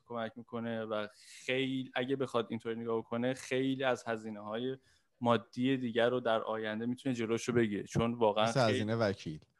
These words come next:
Speaker 1: دقیقاً، دقیقاً، چون خیلی از کیسا بوده. نه، نه، درست گفت، حالا خنده داره، ولی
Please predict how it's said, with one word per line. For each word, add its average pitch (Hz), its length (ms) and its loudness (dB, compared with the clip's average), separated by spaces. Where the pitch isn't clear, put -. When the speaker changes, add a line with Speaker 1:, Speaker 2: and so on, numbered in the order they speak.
Speaker 1:
دقیقاً، 143 520 10
دقیقاً، 123 480 8
چون 147 200 4
خیلی 165 540 6
از 156 240 8
کیسا 151 460 6
بوده. 156 800 6
نه، 160 140 10
نه، 233 100 12
درست 214 440 12
گفت، 202 120 12
حالا 151 180 8
خنده 151 360 8
داره، 160 240 12
ولی 151 300 8